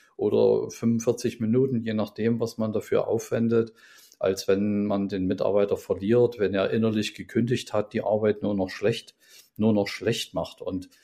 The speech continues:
ich denke, ähm, Unternehmerinnen und Unternehmer ist auch dann gut, wenn er es nicht nur formal macht, sondern wenn man das auch aus dem Herzen ein Stück spürt,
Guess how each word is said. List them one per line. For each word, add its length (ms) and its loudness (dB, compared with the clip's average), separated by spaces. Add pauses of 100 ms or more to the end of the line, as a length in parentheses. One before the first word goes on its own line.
(180)
ich 160 -16
denke, 720 2
ähm, 440 -2
Unternehmerinnen 720 0
und 60 0
Unternehmer 520 -2
ist 160 -6
auch 200 0
dann 280 0
gut, 360 -2
wenn 140 2
er 80 -4
es 140 -10
nicht 160 -8
nur 120 -2
formal 440 0
macht, 320 -4 (360)
sondern 380 -2
wenn 140 2
man 160 0
das 200 0
auch 280 0
aus 180 -6
dem 180 -6
Herzen 320 -4
ein 100 -12
Stück 240 -10
spürt, 460 -2